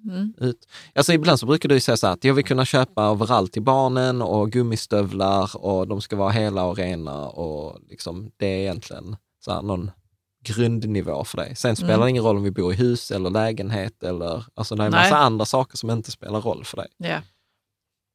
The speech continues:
Speaker 1: Mm. Vad är en
Speaker 2: Eh.
Speaker 1: god ekonomi för dig då?
Speaker 2: Vill du inte säga mer om detta?
Speaker 1: Nej, men jag tycker, jag tycker att det är uttömt
Speaker 2: <laughs>
Speaker 1: från mitt håll.
Speaker 2: Okej, så en god ekonomi för mig är...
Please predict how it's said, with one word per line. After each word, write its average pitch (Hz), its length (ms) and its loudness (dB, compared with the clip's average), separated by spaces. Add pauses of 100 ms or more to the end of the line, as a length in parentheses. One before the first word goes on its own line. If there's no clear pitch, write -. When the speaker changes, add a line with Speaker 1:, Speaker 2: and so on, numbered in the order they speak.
(160)
Speaker 1:
Mm. 208 140 -8 (220)
Vad 208 160 2
är 208 40 6
en 208 80 4
Speaker 2:
Eh. 196 60 -4
Speaker 1:
god 190 180 0
ekonomi 185 340 -4
för - 140 -16
dig 139 160 -2
då? 147 120 -8 (440)
Speaker 2:
Vill 113 120 0
du 117 140 2
inte 123 140 -4
säga - 260 -4
mer 123 220 -10
om - 100 -10
detta? - 320 -10
Speaker 1:
Nej, 208 120 -2
men 240 140 -2
jag 262 140 -2
tycker, 220 240 -10
jag 226 260 -4
tycker 180 260 -10
att 196 120 -8
det 208 180 0
är 196 40 0
uttömt 170 600 -2
Speaker 2:
<laughs> - 0 -
Speaker 1:
från 214 220 8
mitt 233 440 8
håll. 196 360 6 (440)
Speaker 2:
Okej, 135 240 6
så - 100 4
en 147 120 6
god 156 260 8
ekonomi 123 500 2
för 113 140 -6
mig 98 360 2
är... 101 560 0